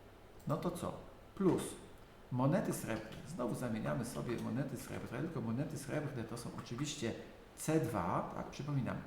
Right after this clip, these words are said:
C zero, C jeden, C dwa, y, źle, C zero, C jeden, C dwa, C trzy, dobrze. Y, to są monety srebrne, C dwa, no ale każda moneta srebrna to jest ile?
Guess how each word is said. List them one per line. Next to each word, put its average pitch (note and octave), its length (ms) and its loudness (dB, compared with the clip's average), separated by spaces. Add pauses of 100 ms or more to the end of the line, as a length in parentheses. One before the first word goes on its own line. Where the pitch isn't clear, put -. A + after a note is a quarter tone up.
(180)
C C3+ 200 2
zero, G2+ 480 2
C A2 160 -2
jeden, G#2 440 2
C A2+ 180 -2
dwa, - 500 2 (280)
y, D3 180 6 (160)
źle, A#2+ 260 0
C A2 140 -2
zero, G2+ 300 0
C - 160 -4
jeden, A#2+ 240 0
C - 140 -4 (220)
dwa, G#2+ 400 0 (260)
C - 140 -6
trzy, - 280 -2
dobrze. - 260 2 (560)
Y, - 80 -2 (260)
to E3 100 0
są D#3 120 0
monety A2 340 0
srebrne, G#2 460 -4
C - 160 -2
dwa, - 440 0 (340)
no C3 80 4
ale D3 140 8
każda F3+ 400 6
moneta D#3 400 4
srebrna A2 720 4 (340)
to A2+ 160 0
jest A#2+ 520 2
ile? A#2+ 380 6